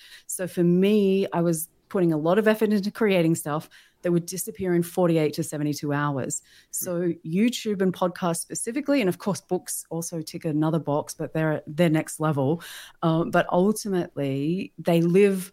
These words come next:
Speaker 1: for much longer time than what they do in a feed on a social platform. So that was another factor for me to consider.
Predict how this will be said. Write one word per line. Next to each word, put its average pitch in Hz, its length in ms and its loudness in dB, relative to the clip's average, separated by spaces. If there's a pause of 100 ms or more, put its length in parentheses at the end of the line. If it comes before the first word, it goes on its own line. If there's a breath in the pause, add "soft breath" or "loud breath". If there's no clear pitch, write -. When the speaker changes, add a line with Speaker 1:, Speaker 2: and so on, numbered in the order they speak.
Speaker 1:
for - 160 -4
much 170 360 0
longer 160 340 0
time 147 640 -2
than 147 200 -2
what 143 140 0
they 151 120 -2
do 143 180 -4
in 139 80 2
a 139 40 0
feed 143 320 -4
on 139 120 0
a 139 40 -2
social 135 380 -6
platform. 127 580 -8
So 151 300 -8 (300 loud breath)
that 196 160 4
was 190 120 2
another 165 300 0
factor - 400 -6
for 147 160 -6
me 139 200 0
to 139 120 -8
consider. 131 520 -6